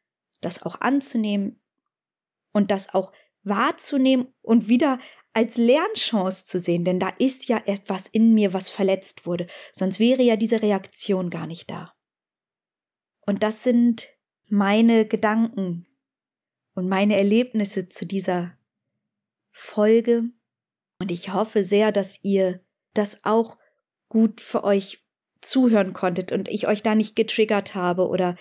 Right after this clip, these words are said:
vielleicht auch in euch etwas ausgelöst habe. Das würde mir sehr, sehr leid tun.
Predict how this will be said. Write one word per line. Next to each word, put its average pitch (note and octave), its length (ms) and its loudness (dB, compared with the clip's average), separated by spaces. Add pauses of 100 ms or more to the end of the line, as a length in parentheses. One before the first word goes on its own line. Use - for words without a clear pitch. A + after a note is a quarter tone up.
(400)
vielleicht G3+ 580 -2
auch F#3+ 220 -4
in G#3 160 0
euch G3 480 -2
etwas G3 400 -4
ausgelöst G3 640 -2
habe. F3 220 -4
Das G3 200 -4
würde G3+ 160 2
mir F#3+ 160 -4
sehr, F#3+ 240 2
sehr F3+ 160 -2
leid G3+ 380 0
tun. G#3+ 420 -6